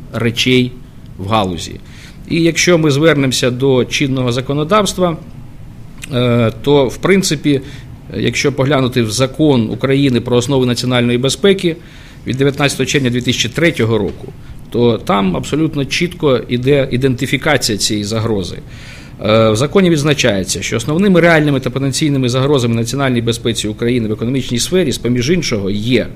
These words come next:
переважання в діяльності управлінських структур особистих, корпоративних, регіональних інтересів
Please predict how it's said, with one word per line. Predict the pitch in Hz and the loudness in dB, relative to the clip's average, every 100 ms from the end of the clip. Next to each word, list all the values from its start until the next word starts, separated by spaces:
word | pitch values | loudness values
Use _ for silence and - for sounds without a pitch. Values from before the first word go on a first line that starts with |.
| - - - - - - - - - - - - - - | -14 -18 -16 -16 -16 -16 -18 -18 -18 -18 -18 -18 -20 -6
переважання | - 151 165 170 175 175 139 120 | 2 4 4 4 4 4 4 2
в | |
діяльності | 117 135 156 147 127 - 123 | 2 4 6 4 2 0 -2
управлінських | 113 135 139 143 - 117 | 2 2 4 2 2 -2
структур | - 135 131 175 196 175 - | 0 -2 0 4 4 4 0
особистих, | - 135 123 117 - 175 - | 0 0 2 0 0 -4 -2
корпоративних, | 135 135 143 131 113 120 123 151 - - 123 | -2 0 2 2 2 2 2 0 -4 -10 -4
регіональних | 135 127 151 151 147 131 117 127 | 0 2 2 2 2 2 2 0
інтересів | 113 - 131 170 - 160 | -2 0 0 0 0 -4